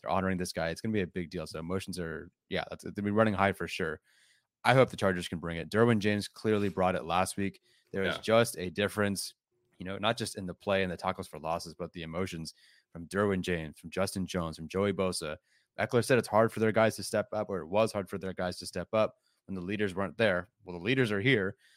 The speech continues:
Speaker 1: so there's no reason for them to not be able to step up. I think they can. Um, and then as you talked about it,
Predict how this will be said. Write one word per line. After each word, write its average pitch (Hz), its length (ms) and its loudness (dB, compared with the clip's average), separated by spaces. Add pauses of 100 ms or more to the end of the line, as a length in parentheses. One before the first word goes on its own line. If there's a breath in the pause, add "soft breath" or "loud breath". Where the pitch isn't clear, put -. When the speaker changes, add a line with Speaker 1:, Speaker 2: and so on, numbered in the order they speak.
(140)
Speaker 1:
so 104 100 -6
there's 101 80 -4
no 113 120 2
reason 110 260 0
for 98 80 -12
them 104 120 -2
to 98 40 -2
not 101 200 0
be 107 60 -4
able 98 120 -2
to 92 60 -6
step 90 300 -4
up. 95 280 0
I 120 120 6
think 117 220 -4
they 82 140 -10
can. 98 480 -2 (400)
Um, 87 120 -4
and 95 80 -4
then 104 80 0
as 113 120 0
you 117 60 -2
talked 110 240 2
about 85 200 -4
it, 85 100 -8